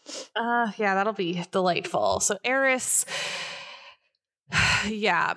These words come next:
is not doing great. He, but he and Cassian kind of come to, like, almost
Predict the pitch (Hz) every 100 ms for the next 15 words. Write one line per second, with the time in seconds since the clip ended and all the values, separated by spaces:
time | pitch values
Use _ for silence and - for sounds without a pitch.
0 | - 214 185 214 202 202 208 190 190 185
1 | - _ 190 214 - 196 190 170 - -
2 | - - - - - 196 233 - 240 247
3 | 240 214 202 196 208 214 202 - 226 339
4 | - 294 269 247 254 208 202 185 - -
5 | 202 233 254 -